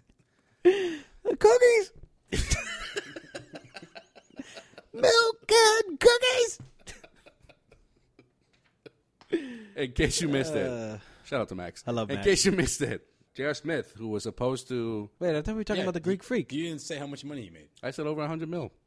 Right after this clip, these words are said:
Speaker 2: Well, I was gonna tell you that the Celtics could have drafted the Greek Freak, but they drafted Kelly Olynyk instead. You know that?
Speaker 1: Mm.
Speaker 3: Yeah, but no
Speaker 1: Look
Speaker 3: one
Speaker 1: how
Speaker 3: really,
Speaker 1: good,
Speaker 3: no
Speaker 1: look how
Speaker 3: one
Speaker 1: good that
Speaker 3: knew a
Speaker 1: worked
Speaker 3: lot.
Speaker 1: out.
Speaker 3: No one knew a lot about him.
Speaker 2: Oh, just like no one knew a lot about Jaylen Brown.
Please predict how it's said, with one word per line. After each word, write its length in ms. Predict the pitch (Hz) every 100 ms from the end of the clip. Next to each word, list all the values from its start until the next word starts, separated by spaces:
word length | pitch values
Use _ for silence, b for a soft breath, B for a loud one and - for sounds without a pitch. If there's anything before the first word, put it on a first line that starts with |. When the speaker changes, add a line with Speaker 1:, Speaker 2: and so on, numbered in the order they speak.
| -
Speaker 2:
Well, 260 | 330 277 -
I 100 | 240
was 120 | 311
gonna 180 | 302 269
tell 180 | - 269
you 100 | 226
that 220 | - 196 - _
the 80 | 156
Celtics 340 | - 247 180
could 160 | - 202
have 100 | 135
drafted 340 | 156 226 156
the 60 | 123
Greek 240 | 113 113
Freak, 220 | - 123 -
but 120 | 113
they 80 | 120
drafted 340 | 143 175 117
Kelly 220 | - 131
Olynyk 260 | 123 135 139
instead. 320 | 123 196 214 - -
You 80 | 123
know 120 | 143
that? 180 | 202 269 _ 90
Speaker 1:
Mm. 260 | 87 87 87 _ _ _ _ _ -
Speaker 3:
Yeah, 260 | 110 120
but 140 | 117 117
no 60 | -
Speaker 1:
Look 100 | 120
Speaker 3:
one 0 |
Speaker 1:
how 60 | 104
Speaker 3:
really, 60 | 113
Speaker 1:
good, 60 | -
Speaker 3:
no 40 |
Speaker 1:
look 80 | 127
how 40 | 110
Speaker 3:
one 80 |
Speaker 1:
good 80 | 120
that 60 | 120
Speaker 3:
knew 60 |
a 20 | 117
Speaker 1:
worked 140 | 107
Speaker 3:
lot. 160 | 104 95
Speaker 1:
out. 80 | 95 110
Speaker 3:
No 140 | 127
one 140 | 143
knew 140 | 147 143
a 40 |
lot 180 | 139 139
about 240 | 123 139 95
him. 60 | - 262
Speaker 2:
Oh, 260 | 269 127 _
just 220 | 202 208
like 120 | 233 196
no 160 | 220
one 100 | 226
knew 120 | 226 233
a 20 |
lot 180 | 226 226
about 240 | 233 226
Jaylen 320 | 233 233 233
Brown. 320 | 226 160 120